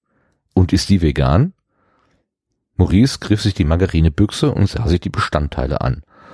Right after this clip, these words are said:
„Hm, soweit ich das erkennen kann, ja.“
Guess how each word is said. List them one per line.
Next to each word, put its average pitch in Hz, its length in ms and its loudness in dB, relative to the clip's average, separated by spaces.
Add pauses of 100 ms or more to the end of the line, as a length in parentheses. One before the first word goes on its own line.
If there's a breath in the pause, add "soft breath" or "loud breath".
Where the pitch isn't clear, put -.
(540 loud breath)
„Hm, 82 200 2 (140)
soweit 71 260 0
ich 76 60 -4
das 80 160 0
erkennen 82 360 2
kann, 120 200 2
ja.“ 95 320 0